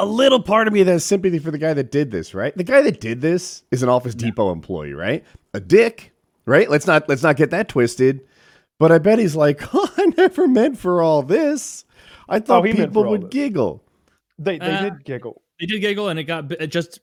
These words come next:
Speaker 2: probably, he knew it would be a big thing. And so, yeah, I, I think that's really, really shitty what he did. He put someone on the spot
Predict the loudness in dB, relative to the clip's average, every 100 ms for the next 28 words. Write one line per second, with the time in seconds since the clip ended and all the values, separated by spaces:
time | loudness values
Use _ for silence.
0 | _ -10 -6 -6 -4 -6 -8 -12 _ -4
1 | -2 -2 -2 -6 -6 -6 -10 -12 -14 -12
2 | -12 -8 -6 -4 -6 -8 -10 -10 -8 -8
3 | -4 -4 -6 -8 -4 -2 -2 -4 -6 -6
4 | -6 -6 -8 -10 -14 _ _ -10 -6 -6
5 | -4 -6 -6 -10 -8 -8 -8